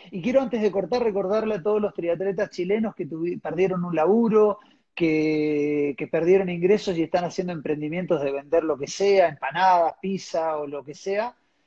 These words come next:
eh, que nos contacten por interno y les ayudamos a promover su emprendimiento dentro de, de Tri Chile para que los triatletas chilenos lo conozcan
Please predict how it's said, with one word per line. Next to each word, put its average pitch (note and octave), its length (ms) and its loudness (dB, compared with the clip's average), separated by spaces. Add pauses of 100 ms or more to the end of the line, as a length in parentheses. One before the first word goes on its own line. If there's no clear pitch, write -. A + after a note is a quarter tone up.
(140)
eh, D#3+ 480 -4
que E3+ 100 -4
nos E3+ 140 -6
contacten G3+ 540 0
por F#3+ 100 2
interno B3 640 0
y F#3+ 120 -2
les E3 160 -4
ayudamos F#3 560 0
a D#3 80 -2
promover E3 480 0
su F3 160 -4
emprendimiento E3 840 -4
dentro E3 340 -2
de, C#3+ 520 -2
de C#3+ 160 -8
Tri E3+ 200 -4
Chile G#3 360 2
para D#3+ 200 6
que D3+ 80 -10
los D#3 120 -4
triatletas E3+ 580 0
chilenos F3+ 400 -6 (140)
lo D#3 200 -6
conozcan A3+ 600 0